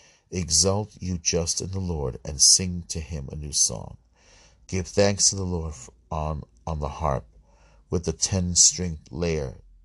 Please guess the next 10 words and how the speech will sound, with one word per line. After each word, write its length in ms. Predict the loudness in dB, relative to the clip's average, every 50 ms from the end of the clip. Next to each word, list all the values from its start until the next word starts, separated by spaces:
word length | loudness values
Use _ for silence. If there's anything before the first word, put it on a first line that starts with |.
| _ _ 0
chant 380 | 0 2 2 2 0 -2 -4
his 180 | -2 -2 -2 -2
praises. 680 | -2 -4 -6 -6 -4 -2 -2 -4 -2 2 2 2 2 0 _ _ _ _ _ _ _ _ _
Sing 320 | 4 6 6 6 4 0 -2
to 120 | -4 -4
him 240 | -4 -4 -4 -4 -4
a 60 | -6
new 160 | -6 -6 -4
song. 500 | 0 0 0 0 0 -4 -8 -12 -12 -14 -18 -20 _ _ _ _ _ _ _ _ _ _ _ _ _ _ _ _ _ _ _ _ _ _ _ _
Pluck 480 | -16 -2 4 4 4 4 4 -2 -12